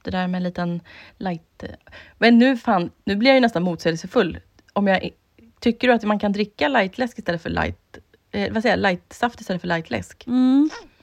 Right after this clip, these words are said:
Speaker 1: Mm.
Speaker 2: Ehm, ja, det tycker jag. Och, eh, jag tror,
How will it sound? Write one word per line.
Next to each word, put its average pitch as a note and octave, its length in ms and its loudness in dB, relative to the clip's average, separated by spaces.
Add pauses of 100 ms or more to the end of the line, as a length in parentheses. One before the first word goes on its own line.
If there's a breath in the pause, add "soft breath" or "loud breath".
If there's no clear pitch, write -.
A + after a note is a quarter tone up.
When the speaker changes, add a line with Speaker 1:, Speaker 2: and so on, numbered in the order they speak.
(1080 loud breath)
Speaker 1:
Mm. B3 160 2
Speaker 2:
Ehm, A3+ 680 2
ja, C#4+ 400 4
det F4 100 -2
tycker - 480 -4
jag. F#3+ 440 2
Och, - 440 -6
eh, A3 420 4 (1000)
jag A#3 260 -8
tror, D#4 500 0